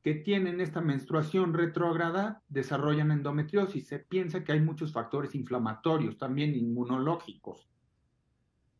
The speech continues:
Inclusive las células del peritoneo, que es la membrana que recubre los órganos pélvicos,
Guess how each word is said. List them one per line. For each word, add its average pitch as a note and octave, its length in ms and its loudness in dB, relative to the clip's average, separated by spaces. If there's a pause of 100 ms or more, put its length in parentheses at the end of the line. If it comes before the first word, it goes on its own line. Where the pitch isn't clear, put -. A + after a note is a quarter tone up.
(420)
Inclusive D#3+ 840 2
las C#3+ 220 -2
células G#3 680 2
del D3+ 240 -2
peritoneo, C#3 680 0
que D#3+ 80 -2
es D3+ 80 -2
la D3+ 80 2
membrana D3 520 0
que A#2+ 120 -6
recubre D3+ 440 0
los A#2 200 -2
órganos C#3+ 460 -2
pélvicos, C3 580 -4